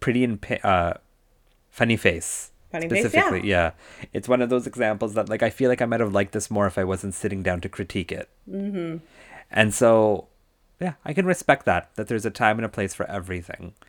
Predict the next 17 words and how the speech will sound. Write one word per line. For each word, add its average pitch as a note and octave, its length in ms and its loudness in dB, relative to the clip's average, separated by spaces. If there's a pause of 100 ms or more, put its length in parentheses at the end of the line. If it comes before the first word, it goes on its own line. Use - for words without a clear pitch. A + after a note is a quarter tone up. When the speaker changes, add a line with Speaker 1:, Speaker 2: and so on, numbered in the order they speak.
(200)
Speaker 2:
Yeah. F3 160 -6
Speaker 1:
And, F#2+ 220 -6 (100)
you A#2 120 -6
know, G2 180 0
when G2+ 340 2
you A2 140 0
have G2+ 260 6
a, F2 300 2 (480)
when A2 140 -4
you B2+ 60 0
have C3 100 0
a C3 60 4
deadline G#2+ 680 6
to A#2+ 100 0
watch F#2+ 360 6
a A#2+ 60 6
movie G2 640 0